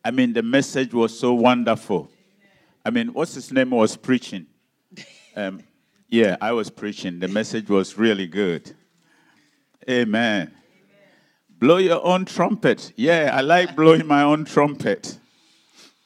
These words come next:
Um, yeah, um, it was really, really nice. Not, not nice as in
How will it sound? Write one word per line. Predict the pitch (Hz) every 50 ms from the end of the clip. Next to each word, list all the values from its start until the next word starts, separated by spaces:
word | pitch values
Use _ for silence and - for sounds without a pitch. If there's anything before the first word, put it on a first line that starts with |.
| _ _ _ _ _ _ _ _ _ _ _ _ _ _ _ _ _ _ _ _ -
Um, | 92 101 101 98 101 101 98 -
yeah, | - 135 160 160 123 104 101 101
um, | 104 104 104 101 98 - _ _ _ _ _ _ _ _ _
it | -
was | 107 107 98 104
really, | 117 131 131 127 117 113 110
really | 101 92 110 117 120 113 110 110
nice. | 107 104 110 110 101 87 - - - - _ _ _ _ _ _ _ _ _ _ - - _ _ _ _ _ _ _ _ - - - - - _
Not, | - 104 117 117 110 - - _
not | 104 107 127 135 - -
nice | 107 107 110 110 110 107 104 -
as | - 90 95 - -
in | 92 85